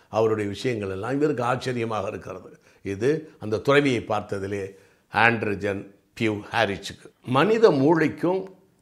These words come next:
அறிவுக்கும் அப்பாற்பட்ட சக்திகள், நம்மளால அதை கிரகிக்க கூட முடியாது. இப்ப பியூ ஹாரிச் சொன்னதை கூட நம்மளால ஜீரணிக்க முடியாது. அது எப்படி வரும்?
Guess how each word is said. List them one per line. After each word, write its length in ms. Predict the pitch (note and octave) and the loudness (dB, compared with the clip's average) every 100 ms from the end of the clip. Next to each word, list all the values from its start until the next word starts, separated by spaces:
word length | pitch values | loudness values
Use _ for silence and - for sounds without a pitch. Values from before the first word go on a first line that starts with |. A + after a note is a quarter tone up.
| - | -4
அறிவுக்கும் 760 | A2+ D3+ F3+ D3 - D#3 E3 - - - | 2 2 2 0 -2 -2 -2 -4 -14 0
அப்பாற்பட்ட 920 | B2 - - D#3+ E3 E3+ - C3+ C3 | 0 0 2 8 8 8 2 -4 -6
சக்திகள், 560 | - G#2 - F#2+ E2+ - _ _ _ - | -4 -6 -6 -12 -12 -14 _ _ _ -2
நம்மளால 460 | A2 C3 D3 E3+ F#3+ F3+ D#3 A#2+ - - _ _ _ | 2 4 6 6 8 6 6 2 -4 -18 _ _ _
அதை 280 | A2+ A2+ A2 | 0 2 2
கிரகிக்க 500 | G2+ E3 A#3 F#3+ F#3+ | 6 8 8 6 2
கூட 160 | F3+ F3+ | 4 2
முடியாது. 440 | A#2 G2+ D#2+ - _ _ _ _ _ - | 2 -2 -6 -12 _ _ _ _ _ -6
இப்ப 260 | A#2 B2+ | 2 4
பியூ 380 | A2+ - E3+ G3+ | 2 0 2 4
ஹாரிச் 420 | D3 E3+ E3 - | 10 8 8 0
சொன்னதை 380 | C#3+ D#3 E3 E3 | 2 4 6 6
கூட 160 | F#3+ A#3+ | 8 8
நம்மளால 380 | G#3 F#3 F#3+ D3+ | 8 10 8 8
ஜீரணிக்க 420 | E3+ D#3+ C#3 C3 | 4 4 2 0
முடியாது. 420 | G#2+ G#2 F2+ F2 | 0 -2 -4 -6
அது 140 | B2+ D3+ | 2 2
எப்படி 260 | D3 F3 | 4 4
வரும்? 360 | C#3 C3 B2 | 4 4 0